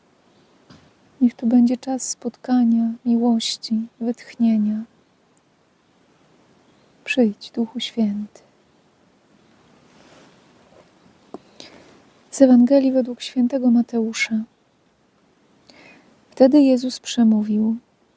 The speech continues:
„Wysławiam Cię, Ojcze, Panie nieba i ziemi,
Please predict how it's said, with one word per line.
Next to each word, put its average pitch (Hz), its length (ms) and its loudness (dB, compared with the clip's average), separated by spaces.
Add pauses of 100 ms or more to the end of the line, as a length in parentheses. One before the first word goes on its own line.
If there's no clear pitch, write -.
(1040)
„Wysławiam 226 640 4
Cię, - 180 -6
Ojcze, 226 520 -4 (560)
Panie 233 300 6
nieba 240 360 4
i 220 80 2
ziemi, 220 500 -4